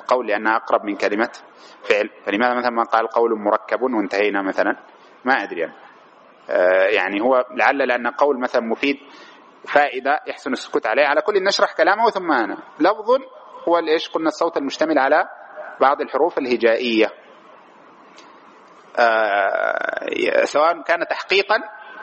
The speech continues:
مثل زيد، ديز، كذا، أو تقديرا، تحق-، يعني معناها مثلا مثل الضمير المستتر، تقول مثلا:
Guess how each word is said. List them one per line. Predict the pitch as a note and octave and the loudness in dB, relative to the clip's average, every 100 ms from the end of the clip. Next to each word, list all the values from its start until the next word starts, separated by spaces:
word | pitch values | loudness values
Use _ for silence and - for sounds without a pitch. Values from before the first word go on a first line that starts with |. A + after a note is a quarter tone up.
| - - - - | -18 -20 -18 -10
مثل | A2 A2 | -6 -2
زيد، | G#2 A#2 A#2 A2+ | 4 4 2 -2
ديز، | A2 A#2 A2 F#2+ - | 0 0 0 -6 0
كذا، | G#2+ D#3 - - - - - - | 4 4 0 -16 -20 -20 -18 0
أو | E3+ G#3+ | 2 2
تقديرا، | - D#3+ - C#3+ C3 G2+ - - | -2 -6 -2 2 2 0 -8 -6
تحق-، | G#2 - - | -4 -4 -2
يعني | A#2 G#2 A2 A2+ | 0 2 0 -2
معناها | C3 B2 A#2+ C#3 D3 F3 C#3+ | 0 0 2 2 2 -2 -2
مثلا | C#3+ D3 | 0 0
مثل | B2+ - | -2 0
الضمير | B2 A#2+ D3 D#3 | 2 2 2 4
المستتر، | C3 A2 - C#3+ A2+ - - - - - - - - - | 2 0 -6 -2 0 -2 -6 -20 -20 -20 -20 -20 -20 -16
تقول | - - B2+ | -6 -2 0
مثلا: | C#3 C#3+ D3+ D3 | 0 0 -2 -6